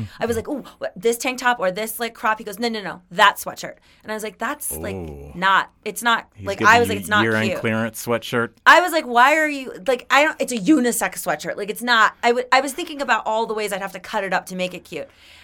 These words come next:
Speaker 1: And I didn't take that shit off. I was with him for, like, ten days. I wore this goddamn sweatshirt. I wore it skiing, then I wore it to bed, then I wore, I mean, it's the most comfortable sweatshirt I have ever put on my body.
Speaker 2: Wow. All
Speaker 1: So
Speaker 2: right. Homeboy came through.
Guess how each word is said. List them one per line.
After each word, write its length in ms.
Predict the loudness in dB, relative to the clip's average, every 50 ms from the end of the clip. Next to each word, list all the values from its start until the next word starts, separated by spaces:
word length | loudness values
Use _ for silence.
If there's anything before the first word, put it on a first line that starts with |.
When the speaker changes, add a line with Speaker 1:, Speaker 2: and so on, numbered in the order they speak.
| -8
Speaker 1:
And 160 | -6 -6 -2 0
I 240 | 2 4 4 4 2
didn't 260 | 0 -4 -6 -8 -8
take 180 | -8 -8 -6 -2
that 180 | -4 -4 -4
shit 260 | -4 -8 -8 -6 -2
off. 280 | 0 2 2 0 0 0
I 100 | 0 0
was 140 | 0 0 -2
with 100 | -4 -4
him 160 | -4 -4 -4
for, 140 | -4 -2 0
like, 340 | 0 0 0 0 -2 -4 _ _ _ _ -20
ten 200 | -14 -10 -8 -4
days. 360 | -2 0 0 0 -2 -4 -10 _ _ -20 -6 0
I 80 | 2 4
wore 220 | 6 8 6 6
this 160 | 6 4 0 2
goddamn 340 | 4 4 4 4 2 0
sweatshirt. 400 | -2 0 0 0 0 0 -2 -4 0 2
I 80 | 2
wore 160 | 4 4 2
it 100 | 2 0
skiing, 340 | -2 -4 -2 0 2 2 2 2
then 100 | 2 4
I 100 | 4 4
wore 180 | 6 6 4 4
it 60 | 2
to 100 | 0 0
bed, 220 | 4 4 6 6 4
then 100 | 2 0
I 120 | 0 0 0
wore, 160 | -2 -4 -4 -8 _ -20 -18 -18 -4 2
I 120 | 4 4 6
mean, 120 | 6 4
it's 120 | 0 0
the 80 | 0 0
most 160 | 0 0 2
comfortable 280 | 0 0 0 0 -4 -4
sweatshirt 300 | -2 -2 -2 -2 0 0
I 100 | 0 0
have 140 | 0 -2 -4
ever 160 | -6 -6 -6
put 140 | -6 -4 -4
on 40 |
my 100 | -4 -4
body. 300 | -4 -4 -4 -4 -6 -10 -14 -14 -10
Speaker 2:
Wow. 640 | -4 -2 0 2 2 2 4 2 2 0 0 -4 -12 -20 _ _
All 100 | -4 0
Speaker 1:
So 80 | 4 4 6
Speaker 2:
right. 240 | 6 4 2 0 -2
Homeboy 380 | -2 0 0 0 0 0 0 0
came 180 | 2 0 0 0
through. 360 | 2 4 6 6 6 4 0